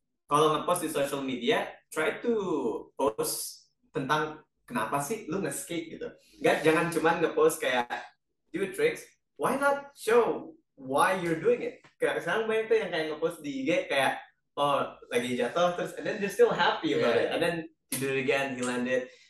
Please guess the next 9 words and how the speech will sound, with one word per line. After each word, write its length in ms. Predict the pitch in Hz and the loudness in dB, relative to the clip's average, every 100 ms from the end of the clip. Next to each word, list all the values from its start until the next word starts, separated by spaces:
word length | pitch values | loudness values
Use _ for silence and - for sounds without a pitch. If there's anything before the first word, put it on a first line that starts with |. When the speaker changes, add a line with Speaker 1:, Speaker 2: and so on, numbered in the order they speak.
| _ | _
Speaker 1:
Kayak, 400 | - 175 175 - | 2 4 4 0
the 80 | 156 | 0
more 300 | 160 175 220 | 0 0 0
you 160 | 208 190 | 0 -2
share 320 | - 175 160 | -2 -2 -2
positive 460 | 160 156 156 151 139 | -2 -4 -4 -4 -6
stuff 400 | - 127 - - - | -4 -4 -4 -6 -14
about 240 | 120 113 | -6 -4
skateboarding, 760 | 110 - 113 107 110 107 120 - | -4 -6 -6 -4 -2 0 -2 -4